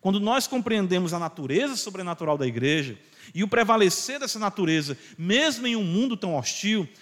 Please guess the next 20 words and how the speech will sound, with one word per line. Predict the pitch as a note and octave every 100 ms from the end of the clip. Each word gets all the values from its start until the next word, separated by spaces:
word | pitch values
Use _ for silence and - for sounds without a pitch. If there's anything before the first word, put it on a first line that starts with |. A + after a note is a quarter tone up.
| -
nós | F3+ G#3+
sabemos | - G#3 D#3 F3+ G3 G3
que | - G3
jamais, | G#3+ B3+ E3 C#3+ C3+ A#2+ - - -
por | F#3
isso | G3+ -
o |
Senhor | A#3 A3+
Jesus | G3+ G3 G#3
fala | - G#3 G#3
em | F#3+
Mateus | F3 F#3+ F#3
capítulo | F#3 F#3 F#3
dezesseis, | E3 F#3 - C#3+ B2+ - -
"As | - D3+ -
portas | - D#3+ E3 E3 C#3
do |
inferno | D#3 C#3 - C3+ C3 C3+ C3+ - -
não | C3+ D3 D3+ D#3+
prevalecerão | D#3+ D3 D3 C3+ C3 A2 A2+ A#2